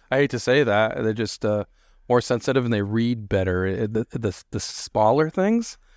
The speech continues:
the details that we just, you know, I'm always like, "Do it because I said to do it." You know, that's the dog. And they're like, "Well, this, uh, you know, this, that, and the other thing." And I'm like, "You're trying to get inside the dog's head, and that's exactly what you need to do."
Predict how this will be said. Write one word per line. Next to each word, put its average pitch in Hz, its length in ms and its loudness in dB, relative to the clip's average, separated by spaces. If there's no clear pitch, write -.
the 113 160 -2
details 131 500 2
that 120 100 0
we 123 140 0
just, - 340 -6
you 110 60 0
know, 98 240 0
I'm 117 200 0
always 107 220 2
like, 107 180 0
"Do 120 120 4
it 110 60 0
because 98 220 0
I 95 80 0
said 101 220 0
to 95 60 -4
do 98 260 0
it." 64 120 -8
You 92 80 -4
know, 92 200 -2
that's 95 180 -4
the 98 120 -6
dog. 95 400 2
And 87 180 -4
they're 104 100 0
like, 98 200 0
"Well, 117 160 4
this, 143 240 0
uh, 156 120 2
you 139 120 -2
know, 131 160 0
this, 135 260 0
that, 127 200 2
and 123 80 -4
the 120 80 0
other 120 100 2
thing." 117 160 -2
And 110 100 0
I'm 107 100 -2
like, 107 260 -4
"You're 127 100 -4
trying 180 180 2
to 180 60 4
get 151 160 -2
inside 143 240 -2
the 110 60 -8
dog's 120 320 0
head, 104 340 -4
and 107 140 -8
that's 113 200 -6
exactly 135 480 0
what 147 300 -4
you 170 80 0
need 165 280 -2
to 185 100 -2
do." 220 400 2